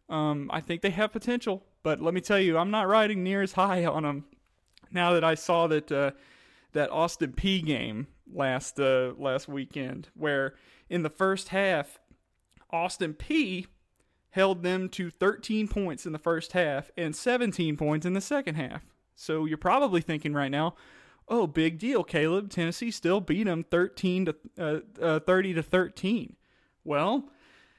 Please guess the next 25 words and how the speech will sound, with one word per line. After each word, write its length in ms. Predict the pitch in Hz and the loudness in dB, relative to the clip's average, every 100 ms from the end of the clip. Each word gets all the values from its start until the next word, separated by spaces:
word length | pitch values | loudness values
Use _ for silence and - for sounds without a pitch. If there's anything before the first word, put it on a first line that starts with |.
| _ | _
yeah, 300 | - 254 339 294 | 0 2 2 -2
I 60 | |
guess 240 | 208 254 - | 0 0 2
that 160 | 254 | 4
doesn't 240 | 247 247 190 | 4 4 0
seem 260 | - 269 | 2 0
so 260 | - 220 202 | 2 2 2
bad 360 | 160 208 247 | 2 2 2
unless 280 | 196 180 175 | 0 0 -4
you 80 | 180 | -4
look 220 | 180 196 | -2 0
at 100 | 180 - | -2 0
Austin 400 | 175 196 185 170 | -2 0 -4 -4
Peay's 380 | - 214 220 - | -6 -6 -6 -6
schedule 560 | - 165 156 165 160 | 0 0 2 -2 -2
and 160 | 165 151 | -4 -4
see 260 | - 185 | -4 -4
that 220 | 180 151 175 | -2 -2 2
they 160 | 180 | 2
got 260 | 180 156 123 | 4 0 0
waxed 920 | 156 147 170 220 233 165 160 - - - _ _ | -4 -2 2 4 4 2 -2 -10 -12 -18 _ _
<laughs> 260 | _ _ 160 | _ _ -6
by 420 | 165 - 240 185 | -4 2 2 2
Southern 720 | - - - - 220 214 202 | -2 -4 -6 0 2 2 0
Illinois, 960 | 185 220 208 170 160 220 233 156 147 | 4 6 6 4 2 2 2 0 -2